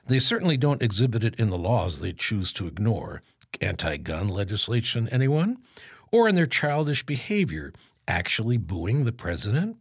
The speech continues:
Shouldn't that count as elder abuse? Or their unfamiliarity with grammar? Far too many examples to cite, I'm afraid. As C B S News reported, in the House, men are supposed to wear suits and ties and women aren't supposed to wear sleeveless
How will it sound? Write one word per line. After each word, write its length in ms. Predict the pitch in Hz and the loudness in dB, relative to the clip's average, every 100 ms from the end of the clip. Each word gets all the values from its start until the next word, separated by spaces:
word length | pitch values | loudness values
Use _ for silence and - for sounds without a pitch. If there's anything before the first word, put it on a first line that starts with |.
| - | -6
Shouldn't 300 | - 101 101 | -2 0 0
that 200 | 95 - | -2 -4
count 340 | 98 101 - | -2 -2 -2
as 160 | 85 - | -6 -6
elder 300 | 76 80 107 | -8 -4 -2
abuse? 420 | 127 147 208 - - _ - | 0 -2 -4 -6 -12 _ -6
Or 280 | 240 247 180 | 2 4 6
their 240 | 165 - | 2 2
unfamiliarity 960 | 156 180 - 170 127 107 92 82 101 147 | 2 2 2 2 4 2 0 -2 -2 -2
with 220 | 170 - | -2 -2
grammar? 540 | 202 202 156 78 67 _ _ - | 2 4 2 0 -6 _ _ -4
Far 300 | 151 156 147 | 0 2 2
too 120 | 143 | 2
many 240 | 127 120 | 2 4
examples 520 | 120 104 104 98 95 92 | 2 0 0 0 -4 -8
to 80 | |
cite, 280 | - 90 78 | -4 -4 -4
I'm 140 | 78 76 | -6 -8
afraid. 320 | - 64 - _ _ _ _ _ _ _ _ - | -8 -12 -14 _ _ _ _ _ _ _ _ -2
As 180 | 180 175 | 0 2
C 160 | 247 233 | 0 0
B 160 | 208 | 2
S 180 | 165 - | 2 4
News 220 | 147 107 | 2 4
reported, 480 | 110 90 101 80 69 - | 2 2 -2 -2 -6 -2
in 140 | 233 | 0
the 100 | 285 | 2
House, 440 | 131 - 123 - - - - - | 2 2 -2 -2 -8 -16 -10 2
men 220 | 139 247 | 2 4
are 80 | 190 | 2
supposed 420 | 147 160 143 - | 0 0 0 0
to 80 | 123 | 2
wear 240 | 120 113 | 4 4
suits 400 | - - 233 - | 2 0 0 0
and 100 | 143 | 0
ties 320 | 110 139 131 | 2 2 2
and 120 | 104 | 2
women 180 | 127 170 | 4 4
aren't 240 | 139 143 131 | 4 0 0
supposed 380 | 123 120 120 | 0 0 0
to 60 | 117 | -2
wear 200 | 113 110 | 0 2
sleeveless 680 | - - 147 147 147 123 | 0 0 -2 -2 -2 -4